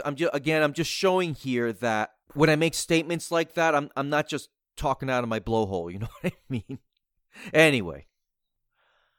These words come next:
the Marius Wieser Twitter Q and A. I love these. I love 'em when he has 'em, and I, I find them always very interesting. I know some of you don't, but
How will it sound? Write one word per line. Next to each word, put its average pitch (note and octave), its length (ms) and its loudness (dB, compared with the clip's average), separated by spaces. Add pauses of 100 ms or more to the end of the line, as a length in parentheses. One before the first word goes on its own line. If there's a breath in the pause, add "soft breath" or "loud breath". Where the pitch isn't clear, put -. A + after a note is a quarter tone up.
(320)
the D3+ 80 4
Marius B3+ 540 8
Wieser G3+ 580 0
Twitter G#3 420 2
Q F#3+ 460 0
and D#3+ 180 4 (100)
A. A#2 420 -2 (720)
I E3 160 10
love C3 460 2
these. G#2 340 -6
I C#3+ 140 4
love D#3 260 6
'em D#3 140 0
when C3+ 120 0
he A2 100 -4
has E3 420 0
'em, D#3+ 280 -2
and B2+ 140 0
I, B2 160 2
I C3 120 2
find D3+ 360 0
them C#3+ 140 -2
always C#3+ 400 2
very B2+ 380 0
interesting. E3+ 640 -6
I B2+ 40 2
know C3 200 0
some D3 240 -4
of A#2 160 -4
you A#2 120 -4
don't, E3 440 2
but B2+ 240 4